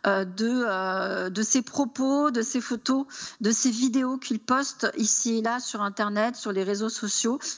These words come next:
et qui vont, euh, parfois leur créer quelques soucis. Euh, la question du cyberharcèlement, euh, voilà, on, on, on pourrait aller très très loin, toutes ce-, ces problématiques. Donc le Clémy continue, je dirais, à, à produire de la ressource pour les enseignants.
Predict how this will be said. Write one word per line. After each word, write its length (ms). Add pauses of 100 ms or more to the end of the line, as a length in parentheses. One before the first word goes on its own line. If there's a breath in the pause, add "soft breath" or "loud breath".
(160 loud breath)
et 120
qui 220
vont, 240 (260 loud breath)
euh, 680
parfois 400
leur 160
créer 240
quelques 300
soucis. 560 (360 loud breath)
Euh, 240
la 140
question 320
du 160
cyberharcèlement, 1200
euh, 140
voilà, 340 (180)
on, 60
on, 400
on 40
pourrait 280
aller 220
très 160
très 180
loin, 200
toutes 200
ce-, 380
ces 180
problématiques. 720 (240 loud breath)
Donc 180
le 120
Clémy 480 (560)
continue, 440
je 80
dirais, 420
à, 400
à 60
produire 440
de 80
la 140
ressource 400
pour 140
les 180
enseignants. 560